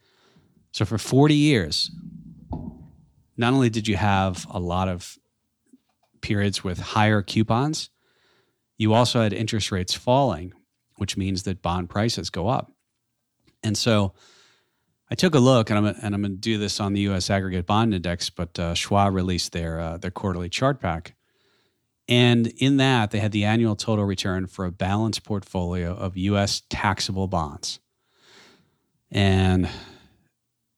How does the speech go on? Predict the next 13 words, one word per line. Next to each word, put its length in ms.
and 140
basically 340
when 140
they 100
say 240
that, 380
it's 160
the 80
U 140
S 140
Aggregate 440
Bond 260
Index. 480